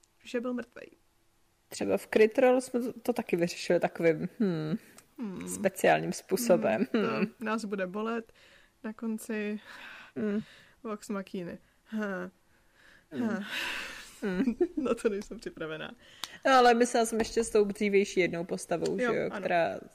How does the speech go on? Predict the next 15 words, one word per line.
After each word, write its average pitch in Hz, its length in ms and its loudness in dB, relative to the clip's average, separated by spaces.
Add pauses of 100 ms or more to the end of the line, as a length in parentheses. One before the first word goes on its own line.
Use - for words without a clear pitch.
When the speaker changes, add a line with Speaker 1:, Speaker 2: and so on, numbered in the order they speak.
(140)
Speaker 1:
Ano. 196 140 -2
Speaker 2:
nečekaně 185 480 -2
odešla 180 460 0
a 190 120 0
potom, 175 560 -2
no, 185 60 -6 (480)
Speaker 1:
Nečekaně. 226 200 -4
Speaker 2:
takže 240 200 0
tam 247 120 4
vlastně 247 280 0
najdete 220 460 6
tu 220 480 2
mrtvolu 190 800 0
a 196 60 -2
ty 220 60 -6